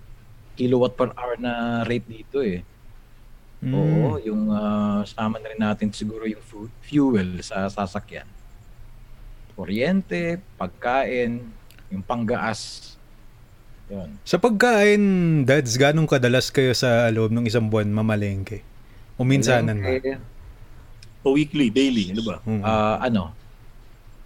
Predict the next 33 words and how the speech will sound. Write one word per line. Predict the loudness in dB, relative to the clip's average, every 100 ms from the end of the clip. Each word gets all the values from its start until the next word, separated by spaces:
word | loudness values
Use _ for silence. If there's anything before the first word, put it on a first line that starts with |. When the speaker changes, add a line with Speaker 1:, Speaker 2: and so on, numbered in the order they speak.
| 0
Speaker 1:
twice | 2 4
a | 2
week. | 0 -4 -10 -20 -18 0
Speaker 2:
Twice | 2 4 2
a | 2
week. | 2 2 0 -4
Kasama | 0 4 6 6
na | 6
dun | 6 4
yung | 4
para | 4 6 6
kay | 6 6 6 4
to | 2 2
go? | 2 2 -4 -20 -20 -20 -20 -20 -20 -20 -20 -4
Speaker 1:
Para | 0 2
dun | 2 0
sa, | 0 2 2 2
ano, | 0 0
yeah, | -2 -6 -16 -20
sa | -8 -2 0 2 0 -2
kainan. | -4 -8 -8 -12 -18 -20 -20 -20
Oo. | -12 -12 -12
Speaker 2:
Ah. | -14 -10 -8 -4
Speaker 1:
Kasi | 2 2
pag | 4 2
gulay | 4 6 6
naman, | 6 4 4 2 0
medyo | -2 -2 0 2
nalabas | 4 4 2 -2
na | -4
kami | -4
ng | -2 0
bayan | 2 2 0 -2 -6 -10